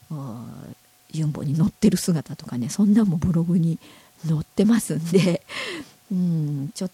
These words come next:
と勇ましい姿というかな、普段には見れない。なんて、いや、普段から勇ましいんじゃないかなんて言われてますけども、まあ、そんな様子も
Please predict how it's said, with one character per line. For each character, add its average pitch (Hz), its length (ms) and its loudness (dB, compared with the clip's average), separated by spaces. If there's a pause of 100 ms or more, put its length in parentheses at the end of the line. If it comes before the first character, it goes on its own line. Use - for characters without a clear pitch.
と 135 140 -4
勇 175 340 -2
ま 190 100 2
し 151 460 -4 (240)
い 147 400 -8
姿 - 400 -8
と - 100 -12
い - 80 -10
う - 80 -12
か 165 140 -8
な、 185 160 -4 (580)
普 - 240 -4
段 185 260 2
に 160 100 -2
は 151 100 -4
見 147 120 -2
れ 151 120 -4
な 147 60 -8
い。 - 40 -16 (100)
な 180 220 0
ん 202 80 2
て、 - 260 -8
い 196 60 -6
や、 180 140 -4
普 - 160 -6
段 214 160 2
か 175 80 -4
ら 165 60 -2
勇 180 220 -2
ま 214 80 4
し 220 80 0
い 220 40 4
ん 214 40 4
じ 196 80 0
ゃ 180 40 0
な 165 100 -2
い 160 60 -6
か 147 120 -6
な 147 120 -6
ん 143 40 -8
て - 120 -10
言 160 40 -6
わ 156 80 -6
れ 151 100 -8
て 165 100 -8
ま 165 140 -4
す - 100 -12
け - 80 -10
ど - 120 -8
も、 - 220 -2 (560)
ま 233 100 -2
あ、 208 40 -2
そ 196 180 -4
ん 208 60 2
な 190 100 0
様 180 160 0
子 - 160 -8
も 165 200 -4